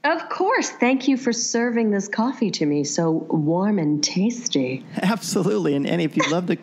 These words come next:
Speaker 2: I would love to have you back on after the game comes out and we know a little bit more
Speaker 1: Sure.
Speaker 2: about the character. The wonderful.
Speaker 1: Sure.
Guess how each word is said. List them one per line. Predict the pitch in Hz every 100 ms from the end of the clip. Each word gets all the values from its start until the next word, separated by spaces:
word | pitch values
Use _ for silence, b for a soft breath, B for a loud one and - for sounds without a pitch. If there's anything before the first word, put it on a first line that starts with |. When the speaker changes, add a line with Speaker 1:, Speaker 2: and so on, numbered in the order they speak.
| -
Speaker 2:
I | -
would | 151
love | 180
to | 175
have | 156
you | 143
back | 143 143
on | 139 143
after | 139 139
the | 127 120
game | 110 131 151
comes | 147 120
out | 120 120
and | 123
we | 120
know | 120
a |
little | 120 117
bit | 110 110
more | 120
Speaker 1:
Sure. | 339
Speaker 2:
about | 160
the | -
character. | - 151 151 113 113
The | -
wonderful. | 180 214 - -
Speaker 1:
Sure. | - - - - - 180 151 156